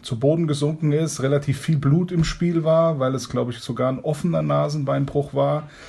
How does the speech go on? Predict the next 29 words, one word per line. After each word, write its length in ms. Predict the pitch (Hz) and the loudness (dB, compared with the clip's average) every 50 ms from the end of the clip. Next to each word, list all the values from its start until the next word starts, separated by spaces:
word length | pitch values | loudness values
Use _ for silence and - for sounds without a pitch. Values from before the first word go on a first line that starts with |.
| - - - - - - - | -20 -20 -20 -20 -20 -8 0
Und 340 | - 143 143 143 143 - - | 4 6 6 6 4 0 -4
ich 140 | - 165 - | -4 0 6
weiß 180 | 151 156 180 185 | 6 6 6 6
nicht, 120 | 180 160 | 6 4
ob 100 | 151 151 | 4 4
die 80 | - 143 | 2 0
Schiedsrichter 460 | - - 180 180 185 175 - 170 156 | 0 0 0 0 0 0 2 2 2
sich 180 | 143 156 147 - | 2 2 0 2
von, 440 | - 151 147 147 147 147 143 143 | 4 4 4 4 4 4 4 2
von 240 | 139 - - 143 139 | 2 2 2 2 4
der 120 | 131 135 120 | 4 2 0
Schwere 420 | - - 135 143 160 180 175 170 | 0 2 4 4 4 4 4 4
der 140 | 156 151 143 | 2 2 4
Verletzung 580 | - 143 139 143 165 165 - - 170 165 151 | 4 4 6 6 4 2 2 2 2 4 4
haben 460 | 139 147 151 156 156 156 151 151 147 120 | 4 4 4 2 2 0 0 0 2 2
beeinflussen 640 | 139 135 139 156 180 - - 196 180 180 180 180 | 2 4 4 2 0 2 2 2 2 4 4 2
lassen, 460 | 170 165 165 180 180 - 196 190 185 170 | 2 2 2 2 2 0 -2 -2 -2 0
aber 580 | - 147 143 147 143 143 143 143 139 131 - | 2 4 6 6 6 6 6 4 2 0 -2
im 120 | 180 151 135 | -2 -2 -2
Grunde 280 | - - 156 165 160 | 0 0 0 0 2
genommen 300 | 147 147 147 147 143 143 | 2 2 2 4 4 4
war 120 | 139 139 143 | 4 4 4
es 140 | 143 - | 2 0
einfach 300 | - 147 139 - 143 - | -2 -4 -2 -2 -2 0
eine 160 | 143 139 131 123 | 0 0 0 2
ganz, 340 | 127 - 151 175 170 - | 2 2 2 2 0 -2
ganz 200 | - 156 151 147 | -2 -2 -2 -2
unglückliche 640 | - - 185 196 202 - 175 170 170 165 147 151 135 | -2 0 2 2 2 4 2 2 2 2 2 2 0
Aktion. 640 | 127 127 - - - 135 131 139 147 165 185 190 | 0 -2 -4 -4 0 2 4 4 4 4 2 -2